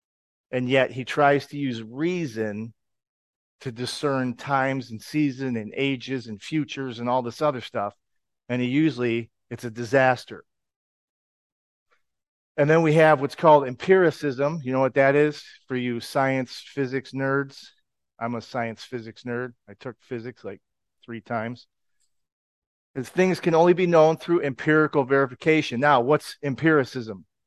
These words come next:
Right? The senses, right? Things I can touch, things I can smell, things I can see, things I can hear,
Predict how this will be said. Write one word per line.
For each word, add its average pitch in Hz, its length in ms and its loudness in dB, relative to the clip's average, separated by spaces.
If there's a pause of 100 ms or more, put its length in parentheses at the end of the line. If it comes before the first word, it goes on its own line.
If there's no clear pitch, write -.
(360)
Right? 131 320 0
The 120 120 -8
senses, 156 800 -4 (480)
right? 135 260 0 (100)
Things 127 220 -4
I 117 100 -2
can 107 160 -14
touch, - 500 -2 (320)
things 127 200 -6
I 113 100 -2
can 113 120 -14
smell, 143 600 2 (220)
things 123 200 -6
I 117 120 2
can 113 160 -10
see, 135 500 -4 (240)
things 120 240 -6
I 117 120 0
can 107 180 -14
hear, 135 540 -2